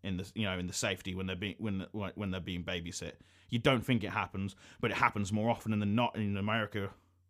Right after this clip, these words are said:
This, like, this is hard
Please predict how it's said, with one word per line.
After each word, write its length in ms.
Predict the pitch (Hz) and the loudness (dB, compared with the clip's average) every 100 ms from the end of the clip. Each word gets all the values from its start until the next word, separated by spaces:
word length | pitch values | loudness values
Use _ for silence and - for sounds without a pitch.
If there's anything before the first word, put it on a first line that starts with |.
| _ _ _ _ _ _ _ _ _ _ _ | _ _ _ _ _ _ _ _ _ _ _
This, 300 | 127 120 - 135 | 2 2 2 4
like, 280 | 120 113 | 4 6
this 240 | 135 127 131 | 4 4 2
is 160 | 113 | 0
hard 380 | - 117 123 110 | 2 4 4 4